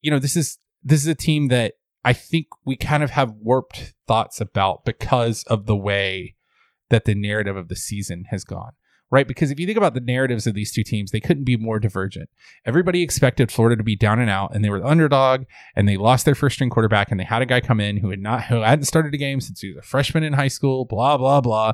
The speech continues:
And he does better than we expect because our expectations are wrong, right? I mean, he was a highly rated recruit. He was a good player. And then he, when he comes in and does better than we expect, even though our expectations are wrong, we don't reset what we think about him.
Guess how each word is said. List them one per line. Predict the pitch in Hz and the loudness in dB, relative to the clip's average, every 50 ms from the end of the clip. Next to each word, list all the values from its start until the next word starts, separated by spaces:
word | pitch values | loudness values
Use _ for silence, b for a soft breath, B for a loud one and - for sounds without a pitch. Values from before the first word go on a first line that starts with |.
| B B B B B B B | B B B B B B B
And | - 107 | -4 -4
he | 107 | 0
does | 98 135 147 151 127 | 2 4 4 4 2
better | - 120 117 139 160 | 0 0 2 2 2
than | 160 160 160 | 0 -2 -4
we | 156 151 | -4 -8
expect | 143 - - - 190 180 156 - - | -8 -8 -2 0 2 2 2 0 -4
because | 127 - 135 117 | 0 0 2 2
our | 117 | 2
expectations | 117 123 - - 117 - 131 110 - 123 104 104 | -2 -2 -2 -2 -2 2 2 2 2 0 -2 -2
are | 131 | -2
wrong, | 147 185 214 202 107 110 113 113 - | 0 0 0 0 0 -4 -6 -6 -2
right? | 113 127 151 - | 0 0 0 0
I | 123 117 | 0 0
mean, | 113 107 | 2 4
he | 120 135 | 4 4
was | 127 113 | 4 4
a | 113 | 2
highly | - - 110 117 143 | 2 0 -4 -4 -4
rated | 147 139 127 127 135 | -4 -4 -4 -4 -4
recruit. | 135 139 - - 110 107 113 _ b b b b b | -6 -8 -6 -4 -4 -4 -4 _ b b b b b
He | 131 | -2
was | 123 117 | -2 -2
a | 120 | 0
good | - 120 - - | -2 -4 -4 -4
player. | - - 151 - - - - _ _ _ _ _ _ _ _ _ _ - | -8 -8 -8 -8 -8 -16 -20 _ _ _ _ _ _ _ _ _ _ 0
And | - 131 | 2 4
then | 147 156 | 4 4
he, | 160 160 | 2 2
when | 135 151 156 | 2 2 2
he | 151 160 | 2 0
comes | - - 170 165 147 | 2 0 0 2 2
in | 160 160 | 0 2
and | 143 131 | 2 0
does | 131 127 - | 0 0 2
better | - 131 139 | 2 2 2
than | 135 127 120 | 2 0 -2
we | 117 | -4
expect, | 104 - - - 156 156 135 - - - | -4 -4 0 2 2 2 2 -2 -6 -6
even | - 139 147 156 | -4 -4 -4 -4
though | 143 143 | -4 -6
our | 135 123 117 | -6 -4 -6
expectations | 120 - - 113 - - 185 185 175 180 147 | -6 -6 -6 -6 -2 0 0 2 2 0 0
are | 127 127 | 0 -2
wrong, | 117 113 113 117 104 98 | 0 0 -2 -2 -4 -2
we | 110 131 170 | 0 2 4
don't | 180 180 170 143 - | 4 4 4 4 2
reset | 117 131 139 123 - - - 143 131 - | -2 -2 -2 -2 -2 0 0 0 0 0
what | - 117 104 | -2 -4 -2
we | - 113 | -2 -4
think | - - 175 175 | -2 -2 -2 -2
about | 156 117 110 98 104 | 0 -2 -2 -2 0
him. | 110 113 104 110 131 | -2 -2 -2 -2 -6